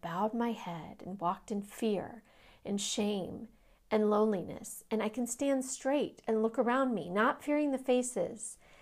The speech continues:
and cultural awkwardness I feared before, because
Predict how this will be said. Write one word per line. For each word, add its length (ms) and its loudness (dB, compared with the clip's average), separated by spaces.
and 200 0
cultural 640 4
awkwardness 680 2
I 60 2
feared 320 -2
before, 580 0
because 380 -2